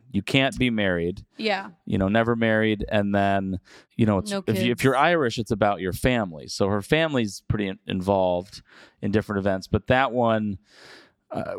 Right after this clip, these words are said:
Speaker 1: it probably was just an oversight. They were too busy, and, um,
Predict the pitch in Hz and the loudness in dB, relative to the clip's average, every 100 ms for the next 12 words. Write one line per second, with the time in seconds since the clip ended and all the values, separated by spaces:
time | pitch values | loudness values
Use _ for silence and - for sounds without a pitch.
0 | - 180 156 208 214 147 127 117 110 98 | -2 2 4 4 2 0 0 0 0 -2
1 | - 82 71 98 95 113 98 104 90 98 | -2 -2 0 -2 0 -2 0 -2 0 -2
2 | 90 - - 92 92 90 95 92 90 87 | -2 -8 -6 -2 -2 0 2 2 0 -2
3 | 82 | -8